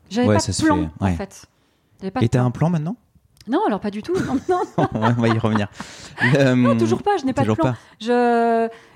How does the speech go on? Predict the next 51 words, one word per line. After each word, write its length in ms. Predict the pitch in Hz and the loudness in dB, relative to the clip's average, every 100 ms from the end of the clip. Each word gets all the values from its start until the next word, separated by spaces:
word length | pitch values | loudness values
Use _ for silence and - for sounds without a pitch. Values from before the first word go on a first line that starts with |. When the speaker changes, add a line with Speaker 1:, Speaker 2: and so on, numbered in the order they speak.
| - | -8
Speaker 1:
je, 160 | 196 240 | -4 -2
je, 140 | 220 - | -2 -4
je, 540 | 214 220 214 214 - - | -2 0 2 2 -2 -6
j'essaye 440 | 208 262 - 339 | -2 -2 2 0
de, 100 | 247 | 0
de, 220 | 220 202 208 | -2 0 -2
de, 1000 | 185 196 190 185 180 175 196 - - - - - - - - - - - - 180 180 165 - - 117 131 - - - - - | 2 2 2 2 2 0 -2 -4 -8 -14 -20 -16 -14 -16 -20 -20 -20 -20 -20 -20 _ -20 -20 -20 -20 -20 -20 -20 -20 -20 -6
j'essaye 420 | 202 233 - 339 | -2 0 2 2
de, 100 | 233 | 2
d'écouter 540 | 190 254 - 254 277 | 0 -2 -2 -2 0
ce 100 | 294 | -2
que 80 | - | 0
me 80 | 220 | 0
disait 280 | 214 226 269 | 0 0 -2
souvent 360 | - 269 247 | -2 -2 0
mon 160 | 269 214 | 0 0
père, 420 | 208 214 277 240 - | 0 0 0 -2 -2
euh, 360 | 190 180 175 175 | 0 2 2 0
sans 260 | 170 233 | -2 -4
parler 260 | 226 208 233 | 0 2 2
d'un, 200 | 196 175 | 2 0
de 140 | 165 | 0
ma 140 | 175 175 | 0 0
profession 520 | - 196 190 - 220 | -2 -4 -4 -2 0
ni 140 | 202 | 2
de 100 | 180 | 0
quoi 140 | 170 185 | 0 -2
que 60 | |
ce 100 | - | -2
soit, 180 | 190 254 | -2 0
puisque 220 | 262 180 202 | -2 -2 -2
quand 220 | 202 - | -2 0
il 80 | 180 | -2
est 40 | |
parti, 380 | 175 156 226 202 | -2 -4 -2 0
euh, 100 | 165 | 2
j'avais 220 | 170 170 | 2 0
que 60 | 175 | 0
vingt 220 | 190 190 | 0 0
ans 100 | 214 | 0
et 100 | 185 | 2
je 120 | 170 | 0
savais 180 | 160 165 | 0 0
pas 120 | 175 | 2
du 60 | 180 | 0
tout 120 | 208 | -2
ce 80 | - | -4
que 160 | 175 | -2
j'allais 260 | 160 160 160 | 0 0 0
faire. 280 | 156 233 254 - - - - - - | 0 0 0 -6 -16 -16 -18 -10 0
Mais, 320 | 202 208 | 2 2